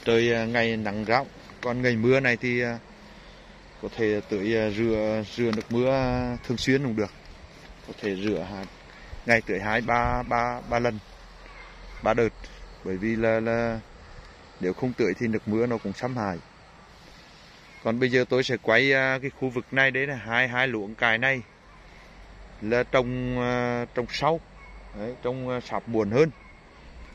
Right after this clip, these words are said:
Đấy, cùng, à, đi nhổ trong, à, đi mua, à, cây giống trong một, à, một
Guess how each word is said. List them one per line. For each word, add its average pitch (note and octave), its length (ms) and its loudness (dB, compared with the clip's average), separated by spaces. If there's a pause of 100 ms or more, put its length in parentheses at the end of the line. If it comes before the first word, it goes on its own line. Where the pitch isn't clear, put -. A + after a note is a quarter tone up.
(460)
Đấy, B2 380 2
cùng, A2+ 460 0
à, A2+ 140 0
đi B2+ 160 -2
nhổ A2+ 440 2
trong, C#3 280 -2
à, C3 920 -2
đi C3+ 80 0
mua, C3 300 4
à, C3 600 2
cây C3+ 120 2
giống A2+ 240 0 (220)
trong B2 220 -6
một, A#2 120 0 (100)
à, G#2 280 -4 (1080)
một G2+ 100 -4